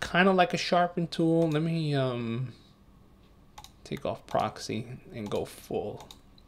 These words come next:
I don't know with the YouTube compression if you can actually see that very well. Um, but it, it, it really acts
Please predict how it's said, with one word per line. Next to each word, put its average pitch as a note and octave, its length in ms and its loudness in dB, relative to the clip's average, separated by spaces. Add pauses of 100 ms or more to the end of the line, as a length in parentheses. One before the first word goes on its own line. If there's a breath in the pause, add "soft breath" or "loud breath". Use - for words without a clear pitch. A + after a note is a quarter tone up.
(140)
I C3 100 -2
don't A2+ 200 -6
know C3 180 2
with A2 160 2
the A2+ 220 -2
YouTube - 200 -4
compression A#2 540 0
if A2 100 -8
you A#2 80 -8
can A2+ 140 -8
actually - 300 -8
see A2+ 220 -6
that - 280 -8 (240)
very A2+ 220 4
well. A2 280 -4 (840 loud breath)
Um, B2 500 4
but A#2+ 420 6 (300)
it, - 380 -2
it, D3 120 -2
it C#3 200 0
really D#3 640 6 (440)
acts - 580 -2